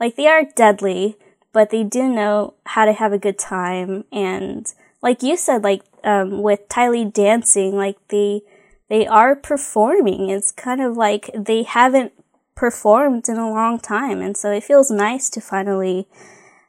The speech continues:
um, have that creative outlet for them to just be themselves, doing what they, doing what they do and, and how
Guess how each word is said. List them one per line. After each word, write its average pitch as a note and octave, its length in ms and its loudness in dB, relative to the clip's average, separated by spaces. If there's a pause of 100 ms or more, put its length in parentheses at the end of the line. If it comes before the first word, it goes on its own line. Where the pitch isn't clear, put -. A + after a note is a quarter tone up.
(280)
um, A3+ 240 2
have B3 340 2
that G#3+ 400 2 (460)
creative A#3+ 440 2
outlet G#3+ 560 4 (380)
for A3 320 2
them G#3 320 2
to - 160 -6
just - 480 -4 (400)
be A3 220 0
themselves, G3+ 720 2 (120)
doing C4 520 0
what A#3+ 240 -4
they, G#3+ 280 -4 (720)
doing D4 300 4
what F#4 140 6
they E4+ 120 0
do G#3+ 400 4
and, G#3+ 380 -2 (540)
and G#3+ 220 -4
how G#3+ 640 2